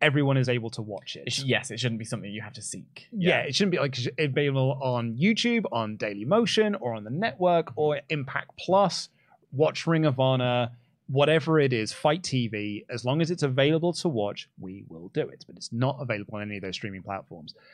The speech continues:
Speaker 1: So we made the decision that instead, we are going to be doing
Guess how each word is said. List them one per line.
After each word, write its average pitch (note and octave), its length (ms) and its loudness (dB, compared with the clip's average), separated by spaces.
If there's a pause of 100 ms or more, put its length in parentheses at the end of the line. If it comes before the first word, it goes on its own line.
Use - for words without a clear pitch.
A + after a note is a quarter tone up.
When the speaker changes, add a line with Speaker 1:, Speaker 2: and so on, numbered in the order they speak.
(160)
Speaker 1:
So E3 280 6
we F3+ 200 4
made F#3 220 2
the G#3 60 2
decision C3 520 -2 (180)
that A2 280 -2
instead, B2 640 -2 (340)
we B2 140 2
are A#2+ 60 2
going C#3+ 200 0
to F3+ 40 -4
be F3+ 120 -2
doing G#2+ 420 -4